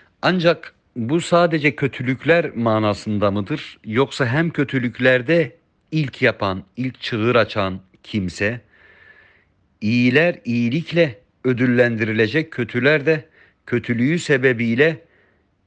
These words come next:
bu günahtan nasibini alacaktır. Örnek veriyorum, bir mahalleye ilk içki satışını getiren veya ilk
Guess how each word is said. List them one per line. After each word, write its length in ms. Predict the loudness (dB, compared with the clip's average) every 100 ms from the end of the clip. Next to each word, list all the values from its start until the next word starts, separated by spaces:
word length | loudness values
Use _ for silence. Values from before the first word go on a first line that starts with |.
| _
bu 240 | -8 -4 -2
günahtan 640 | 0 0 0 0 -2 -2 -8 -12
nasibini 840 | -4 -2 -2 -4 -2 -2 -2 -4 -8 _ _ _ _ _
alacaktır. 800 | 2 2 2 -2 -8 -14 -16 -16 -20 _ _ -20 -20 -20 _
Örnek 440 | 2 4 4 0 2
veriyorum, 580 | 0 2 0 0 -2
bir 180 | 2 2
mahalleye 840 | 4 2 2 0 0 0 2 -2 -6 _ _ -6
ilk 360 | -2 -2 -4 -12 -20 _ _ _ _ _
içki 320 | -6 -4 -4 -2
satışını 520 | 0 0 0 -2 0
getiren 540 | 2 0 -2 -4 -4 -12 _ _ 0
veya 240 | 2 2 0
ilk 240 | -4 -4